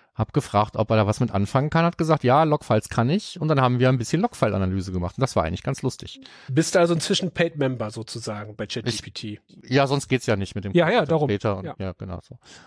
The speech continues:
Speaker 1: Und, aber ich sag mal, ich hab die, ähm, ich hab diese andere Aufgabe, die ich damals mit der, äh, Umsonst-Version von Chat G P T drei oder drei Punkt fünf, was immer es war, ausprobiert habe, hab ich jetzt auch meinem bezahlten Chat G P T vier gestellt.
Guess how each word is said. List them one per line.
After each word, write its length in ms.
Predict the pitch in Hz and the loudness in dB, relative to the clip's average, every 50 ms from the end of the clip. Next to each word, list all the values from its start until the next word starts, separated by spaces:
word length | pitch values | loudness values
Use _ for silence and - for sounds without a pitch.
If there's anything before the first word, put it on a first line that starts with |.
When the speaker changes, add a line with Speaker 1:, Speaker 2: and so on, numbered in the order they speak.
| - _ _ | -20 _ _
Speaker 1:
Und, 560 | - - 120 123 123 123 123 127 123 127 127 | -6 0 2 4 4 6 6 4 4 2 2
aber 240 | 123 127 147 139 127 | 2 2 2 2 2
ich 220 | 151 139 151 143 | 0 0 0 0
sag 160 | - 165 - - | 0 0 2 2
mal, 140 | 160 151 | 2 2
ich 120 | 147 - 165 | 2 2 0
hab 160 | 160 - - | -2 -2 -2
die, 240 | 156 151 143 135 135 | -4 -2 0 0 0
ähm, 720 | - 120 123 120 120 120 120 117 117 113 117 113 107 - | 2 2 2 2 2 2 0 0 -2 -2 -4 -6 -8 -8
ich 100 | - 120 | -6 -6
hab 100 | 151 - - | -6 -4 -4
diese 220 | 143 131 - 120 | -2 0 2 2
andere 300 | 123 143 180 180 165 170 | 2 2 2 2 2 4
Aufgabe, 500 | 147 160 180 175 - - 175 180 185 208 | 4 4 4 2 2 2 2 4 4 2
die 80 | 151 147 | 0 -2
ich 80 | - - | -2 2
damals 380 | 143 139 147 147 143 139 - | 2 2 4 2 0 0 -2
mit 140 | 143 131 - | -4 -4 -2
der, 240 | 131 123 120 117 101 | 0 2 2 2 0
äh, 40 | 117 | 0
Umsonst-Version 1000 | 110 120 131 135 117 127 135 165 - - 147 147 131 127 131 131 139 160 185 190 | -2 -2 0 2 4 4 2 2 0 0 0 0 2 4 2 4 4 4 2 2
von 580 | - - 139 135 131 131 127 117 113 127 120 - | 2 0 0 0 0 -2 -4 -4 -6 -8 -6 -2
Chat 180 | - 143 - | -2 -2 0
G 100 | - 139 | -2 -4
P 140 | - 131 120 | -4 -4 -6
T 140 | - 127 120 | -4 -6 -4
drei 280 | - - 120 127 151 | -2 0 2 2 2
oder 140 | 156 139 120 | 2 0 0
drei 160 | 113 110 110 | 2 2 0
Punkt 60 | - - | 0 0
fünf, 260 | 139 139 175 - - | -2 -2 -2 -2 -6
was 140 | 117 - - | -8 -6 -6
immer 140 | 131 127 | -6 -6
es 140 | 120 - - | -6 -6 -4
war, 220 | 117 120 135 170 - _ - - - - - - _ - | -2 0 0 0 -2 _ -18 -20 -20 -20 -20 -20 _ -2
ausprobiert 440 | 120 131 156 - - 170 175 160 165 | 2 2 2 2 2 0 0 2 2
habe, 140 | 151 147 | 2 2
hab 80 | 143 170 | 2 0
ich 80 | 180 - | 0 0
jetzt 160 | 165 - - | -2 0 2
auch 160 | 143 139 - | 0 0 2
meinem 360 | 135 135 135 135 131 127 110 | 2 2 2 2 2 0 0
bezahlten 500 | 104 135 - - 147 147 151 151 139 139 | -2 -4 -2 0 2 2 2 2 -2 -4
Chat 180 | - - 151 143 | -4 -4 -4 -2
G 140 | - 156 139 | -2 -4 -4
P 120 | - 147 | -4 -6
T 160 | - - 135 | -6 -6 -8
vier 240 | - - 165 175 175 | -6 -2 0 0 2
gestellt. 540 | 175 175 - - 175 180 190 220 233 - | 0 0 -2 2 2 4 4 2 0 -2